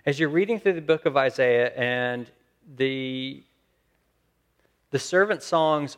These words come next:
open, it's really clear, it seems, that the servant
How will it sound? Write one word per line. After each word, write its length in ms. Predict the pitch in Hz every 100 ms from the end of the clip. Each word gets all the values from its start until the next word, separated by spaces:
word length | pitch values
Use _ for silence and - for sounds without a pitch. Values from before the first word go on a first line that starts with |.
| -
open, 560 | 139 147 - 113 117 117
it's 500 | 143 139 _ - - _ _ _ _ _
really 300 | 160 165 226
clear, 400 | 143 - 196 160
it 80 | 131
seems, 400 | - 139 139 131
that 200 | 139 131
the 60 | 127
servant 580 | - 180 190 160 143